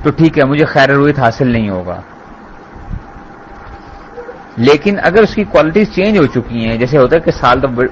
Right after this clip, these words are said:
ڈیٹیریشن ہو جاتی ہے، بہت کچھ وہ ہو گیا، تو <clears throat> میں جب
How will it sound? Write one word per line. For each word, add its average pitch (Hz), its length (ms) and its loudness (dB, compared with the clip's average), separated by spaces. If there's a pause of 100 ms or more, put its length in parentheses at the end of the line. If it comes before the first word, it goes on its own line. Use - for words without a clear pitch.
ڈیٹیریشن 135 680 2
ہو 123 100 0
جاتی 110 300 -2
ہے، 113 60 -2
بہت 135 300 0
کچھ - 240 -4
وہ 131 140 0
ہو 107 100 0
گیا، 98 180 -2 (1300)
تو 143 100 -2 (200)
<clears throat> 160 200 0
میں 147 320 2
جب 185 160 2